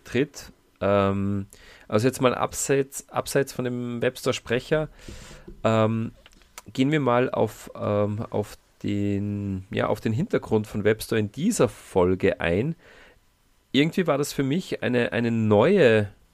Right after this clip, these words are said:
Webstore-Herkunft in den Hörspielen, äh, denn hier wird er eben als fähiger Wissenschaftler dargestellt, ähm, und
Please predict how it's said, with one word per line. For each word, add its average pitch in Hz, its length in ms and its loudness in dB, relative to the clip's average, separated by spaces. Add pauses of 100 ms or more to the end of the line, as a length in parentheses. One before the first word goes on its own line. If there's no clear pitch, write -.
(120)
Webstore-Herkunft 104 1400 0
in 120 260 -2
den 117 180 0
Hörspielen, 131 680 2 (580)
äh, 107 260 6
denn 107 160 2
hier 135 380 2
wird 143 160 4
er 135 360 6 (240)
eben 127 480 2
als - 360 0
fähiger 131 440 2
Wissenschaftler 95 640 0
dargestellt, 90 720 0 (960)
ähm, 101 540 2 (120)
und 101 600 -2